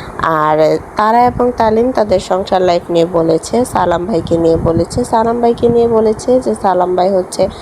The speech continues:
তাদের বিয়েটা দিতে চেয়েছিল, কিন্তু পারিবারিক একটু ঝামেলার কারণে তারা এবং তালিম পালিয়ে গিয়ে বিয়ে করে। কিন্তু বর্তমানে তারা দুজন অনেক বেশি হ্যাপি আছে। আগে সালাম ভাইয়ের বাসায় কাজ করতো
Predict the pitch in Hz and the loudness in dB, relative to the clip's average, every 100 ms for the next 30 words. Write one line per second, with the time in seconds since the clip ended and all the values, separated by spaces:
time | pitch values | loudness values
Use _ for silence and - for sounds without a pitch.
0 | - - - - 180 180 180 180 185 185 | -10 -10 -6 -2 0 2 2 2 2 4
1 | 170 165 165 175 208 226 233 202 170 - | 4 4 2 0 -2 0 2 2 2 2
2 | 165 180 214 196 190 202 180 190 196 190 | 2 2 2 -2 -2 -2 -2 -2 -2 -2
3 | 190 - 190 - 196 - 160 160 160 156 | -4 -2 -4 -4 -8 -4 -2 0 -2 -2
4 | - 160 160 190 240 208 185 180 180 196 | -2 -2 0 -2 0 0 0 0 -2 -2
5 | 175 170 175 175 165 165 160 160 160 - | -2 -2 -4 -4 -2 -4 -4 -2 -2 0
6 | 156 - 156 185 233 202 190 196 196 175 | -2 0 -2 0 -2 -4 -4 -2 -2 -4
7 | - 175 165 196 - 190 180 180 170 170 | -6 -6 -2 -2 -2 -2 -2 -4 -2 0
8 | 165 165 170 180 185 190 165 - 160 156 | 0 -2 -4 -6 -2 -2 -2 0 0 0
9 | - 240 - - - - 240 220 254 233 | -2 -4 -4 -14 -14 -6 -4 0 0 2
10 | 214 214 226 220 208 220 214 185 170 - | 0 0 2 2 0 0 -2 0 -4 -4
11 | - 170 - 202 262 | -4 -4 0 0 0